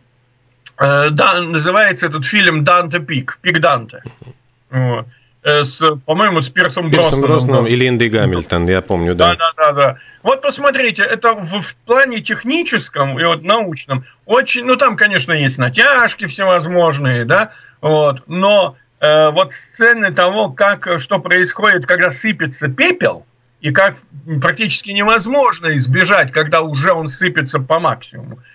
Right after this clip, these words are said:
Speaker 1: это очень опасная вещь. Поэтому правило есть такое. Как только что-то началось,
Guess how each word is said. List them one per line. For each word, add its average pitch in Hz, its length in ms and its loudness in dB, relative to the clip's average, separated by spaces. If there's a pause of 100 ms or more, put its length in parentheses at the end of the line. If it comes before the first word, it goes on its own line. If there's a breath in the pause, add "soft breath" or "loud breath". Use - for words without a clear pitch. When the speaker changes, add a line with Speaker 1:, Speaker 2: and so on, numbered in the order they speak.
(160 soft breath)
Speaker 1:
это 135 260 0
очень 240 340 -2
опасная 156 580 0
вещь. 113 300 -10 (120)
Поэтому 202 460 0
правило 196 540 2
есть 151 420 -4
такое. 127 500 -2 (480 soft breath)
Как 196 280 0
только 202 580 0 (300)
что-то 220 520 0
началось, 180 760 -4